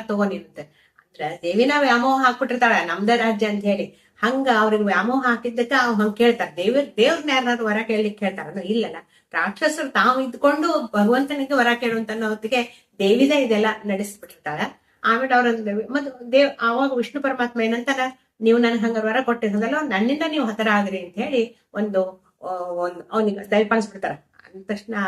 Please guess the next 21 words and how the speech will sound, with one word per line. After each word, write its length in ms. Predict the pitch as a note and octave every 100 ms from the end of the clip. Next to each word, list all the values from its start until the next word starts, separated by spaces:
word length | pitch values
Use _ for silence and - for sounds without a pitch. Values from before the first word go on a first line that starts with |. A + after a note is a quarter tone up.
| G3 - _ -
ಅವ್ರಂತಾರ, 500 | G3 G#3 G#3 G#3+ A#3 B3+ - -
"ಹೌದು, 300 | A3 C4 A3+
ನಿನ್ನಿಂದ 380 | F#3+ G3+ A3+ A#3+ C4 C4 C4
ನಾವು 160 | B3
ಸಾಯ್ತೀವಿ, 760 | G#3 F#3+ A#3+ A3 F#3 F3+ C#4 - _ _
ಆದ್ರೆ 320 | A#3 C4 C4
ನಮ್ಗೆ 300 | A#3+ A#3 A3
ಈ 220 | G3 F#3+ - _ _ _ _
ಜ-, 220 | D#3 -
ಸುತ್ತಲೂ 420 | - A3 - C#4 D#4
ಜಗತ್ತೆಲ್ಲ 500 | A3+ A#3+ A#3+ C4 B3+ B3+ B3 -
ನೀರಿಂದ 360 | G#3+ A#3+ A#3+ A3+
ಆವರಿಸ್ಕೊಂಡ್ಬಿಟ್ಟದಲ್ಲ, 720 | G#3 G#3+ - G#3+ G3+ F3+ D#3 G3
ಹಂಗ 460 | F3+ G3+ A#3 C4
ನಾವ್ 180 | A#3 A#3
ಹೆಂಗ್ 140 | A#3+ -
ಸಾಯ್ಬಾರ್ದು" 520 | - A3 A3+ G#3 A3
ಅಂತ 140 | A3
ಅವ್ರ 360 | A#3+ A#3 - G3
ಒಳಗೊಳಗೆ 440 | G3 A3+ A#3+ B3
ಇರ್ತದ 300 | A#3+ G#3+ G3+